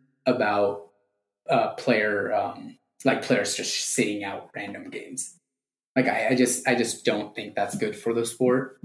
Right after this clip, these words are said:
and I think that does do long-term damage because, you know, you gotta think about a lot of people that come watch games. You know, not everybody can afford to go to these games all the time, you know? A family makes the effort, pays the money to go watch.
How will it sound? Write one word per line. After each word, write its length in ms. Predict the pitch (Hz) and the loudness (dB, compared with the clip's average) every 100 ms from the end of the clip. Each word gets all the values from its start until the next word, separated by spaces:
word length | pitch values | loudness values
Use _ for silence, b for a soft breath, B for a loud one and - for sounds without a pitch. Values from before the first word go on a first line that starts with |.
| - | -6
and 100 | 120 | 0
I 80 | 113 | 0
think 260 | - 113 110 | 0 -4 -2
that 300 | 104 120 120 | -2 -2 -2
does 320 | 101 104 - | -2 -2 0
do 380 | 120 120 135 - - | 4 4 2 -6 -4
long-term 480 | 131 127 131 143 139 | 0 2 2 2 4
damage 520 | 135 139 147 147 - _ _ _ _ 127 | 4 2 2 0 -6 _ _ _ _ 2
because, 600 | 127 117 110 - - - _ _ - | 4 4 2 -2 -6 -14 _ _ -2
you 120 | 139 | 2
know, 140 | 120 113 | 2 2
you 180 | 131 | 2
gotta 160 | 139 135 | 4 6
think 240 | 131 120 | 6 4
about 520 | 120 113 107 - - - | 4 4 2 0 -6 -6
a 60 | 131 | 0
lot 220 | 120 110 | 2 2
of 200 | 110 - | -2 -8
people 320 | - 117 117 | -8 -4 -2
that 180 | 107 - | -2 -6
come 240 | - 110 110 | -6 -4 -4
watch 360 | 110 - - | -4 -6 -6
games. 540 | 117 113 117 117 - - - | -4 -2 0 -2 -6 -12 -4
You 120 | 117 | -2
know, 280 | 107 107 - _ _ - | -2 -4 -10 _ _ 0
not 180 | 139 | 4
everybody 300 | 139 135 135 | 6 8 6
can 160 | 127 117 | 6 2
afford 300 | 117 127 120 | 2 4 4
to 40 | |
go 160 | 113 117 | 4 2
to 60 | 110 | 0
these 220 | 104 - | -4 -10
games 240 | - 117 | -10 -8
all 120 | 107 | -8
the 60 | 120 | -8
time, 320 | - 123 123 | -12 -14 -10
you 80 | 120 | -8
know? 240 | 117 113 - _ _ _ | -8 -10 -14 _ _ _
A 80 | 127 | -4
family 380 | - 131 123 120 | 4 6 8 8
makes 260 | 120 113 - | 6 4 2
the 160 | 113 | 2
effort, 480 | 117 117 113 110 - | 2 0 0 0 0
pays 240 | 117 113 | -2 -2
the 80 | 117 | 0
money 300 | 113 113 110 | 2 2 2
to 120 | 110 | 0
go 240 | 117 110 107 | 0 0 0
watch. 600 | 107 110 110 - - | 0 0 -2 -4 -8